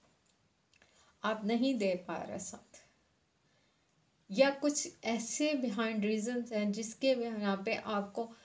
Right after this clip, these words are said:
अपना cover up करना पड़ रहा है, आप उसका साथ नहीं दे रहे, चाहे वो female है, चाहे क्या है, तो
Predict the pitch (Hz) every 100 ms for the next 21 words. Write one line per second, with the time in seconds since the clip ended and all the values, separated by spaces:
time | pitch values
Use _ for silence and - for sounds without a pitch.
0 | - - 208 220 240 240 247 247 247 208
1 | - 208 196 196 196 196 190 190 - 208
2 | 208 233 - 240 - 226 220 214 220 226
3 | 185 156 196 - _ - 254 269 269 247
4 | - 240 254 262 247 247 247 _ - -
5 | - _ _ 226 214 214 208 - - -
6 | - _ _ _ _ _ _ _ - 247
7 | 240 -